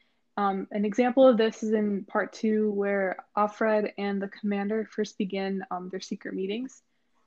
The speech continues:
And he tells her that he truly believed that she could be happy as a handmaid because it's safer, like I said before.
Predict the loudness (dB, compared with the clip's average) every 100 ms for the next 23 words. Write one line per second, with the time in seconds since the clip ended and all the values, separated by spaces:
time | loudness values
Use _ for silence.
0 | _ -4 0 0 -2 -6 -8 0 2 2
1 | 4 4 4 4 4 2 0 _ -6 -2
2 | -2 0 2 2 2 2 2 0 -2 -4
3 | -2 0 0 0 0 0 -2 -2 -4 -2
4 | -2 -2 -4 -8 -10 -10 -12 -12 -8 -8
5 | -6 -6 -6 -12 _ -20 -14 -8 -4 -4
6 | 0 2 2 2 2 2 2